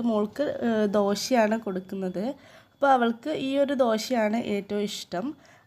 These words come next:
ഇനി അവൾക്കുള്ള ഫുഡ് കൊടുക്കുക എന്നുള്ളതാണ് വലിയൊരു പണി. അപ്പോൾ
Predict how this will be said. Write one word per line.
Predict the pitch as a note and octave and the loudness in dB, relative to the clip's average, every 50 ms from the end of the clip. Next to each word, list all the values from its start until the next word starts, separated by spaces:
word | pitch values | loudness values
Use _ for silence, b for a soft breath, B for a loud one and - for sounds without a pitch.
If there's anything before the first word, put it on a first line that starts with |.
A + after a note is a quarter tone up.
| b - C4+ | b -4 -2
ഇനി | D4 D#4 F4 E4+ D#4 | 2 4 4 6 4
അവൾക്കുള്ള | C4 B3 B3 A#3+ - - C4+ C4+ D4+ D4 - | 4 2 0 -2 -2 -2 0 0 0 0 0
ഫുഡ് | B3 A3+ G3 F#3+ G3+ C4 C4 | -2 -4 -2 -2 -2 0 2
കൊടുക്കുക | C4 G#3+ G#3+ G#3+ - A3 G#3+ | 2 2 0 0 -2 -2 -2
എന്നുള്ളതാണ് | G#3+ A#3 A3 G#3 G3+ F#3+ G3+ G3 G3 A3 A3+ G#3 | 0 0 -2 -2 -2 -2 -2 -2 -2 -2 -2 -2
വലിയൊരു | E3+ - D3+ - G3 G3+ A3 B3+ C4+ A#3+ B3+ B3+ A3+ | -2 -2 -2 -4 -6 0 2 4 4 4 2 0 -2
പണി. | F#3+ F#3 F#3+ G3 F#3+ F#3+ | -4 -4 -4 -6 -8 -8
അപ്പോൾ | - G3 | -8 -8